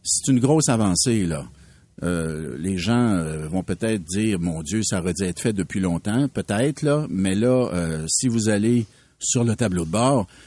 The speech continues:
vous allez être capable de comparer les centres de service scolaire. Puis moi, ce que j'espère, Paul, c'est que les centres de service scolaire, non seulement vont, vont, vont se comparer, mais on, vont apprendre les uns des autres. Moi, moi, je suis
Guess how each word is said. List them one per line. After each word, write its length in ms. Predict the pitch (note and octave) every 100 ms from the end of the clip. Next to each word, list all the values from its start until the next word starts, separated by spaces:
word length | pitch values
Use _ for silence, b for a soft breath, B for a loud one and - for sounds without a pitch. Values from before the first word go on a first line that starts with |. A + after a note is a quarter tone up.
| B
vous 120 | G2
allez 140 | G#2+ A2+
être 80 | -
capable 340 | A2 C#3 C3
de 60 | G#2+
comparer 480 | B2+ A2 G#2 G2+ B2+
les 140 | G2
centres 260 | - A#2+ G2+
de 40 |
service 340 | - G2+ G2
scolaire. 360 | - F#2+ B2+ G2+
Puis 120 | -
moi, 140 | A#2+ E3
ce 60 | -
que 120 | B2
j'espère, 520 | A2+ - C3+ D#3+ D3+
Paul, 520 | - A2 C#3 E3 - - b b b
c'est 200 | - A2+
que 120 | -
les 240 | C#3+ C#3 G2+
centres 240 | - E3+
de 80 | C#3+
service 340 | - G#2+ A#2 C#3+
scolaire, 540 | - G2+ B2 E3+ A#2+ D#2+ - - -
non 160 | A2 D#3
seulement 420 | - B2+ B2+ D#3
vont, 160 | A#2 G#2
vont, 200 | G#2 G#2 A#2+ -
vont 240 | G2+ A#2+
se 120 | A#2 A2+
comparer, 580 | - C3+ B2 G#2 F3+
mais 200 | D3+ A#2
on, 100 | A#2+ -
vont 260 | A2 C#3
apprendre 480 | D3+ C#3+ E3+ G3+ F3+
les 200 | A2 F2+
uns 100 | G#2
des 220 | F#2+ F2
autres. 200 | A2+ A2+ A#2
Moi, 260 | E3 A#3+ B2+
moi, 180 | E3
je 140 | G#3 C#3+
suis 420 | - - D3+ F3+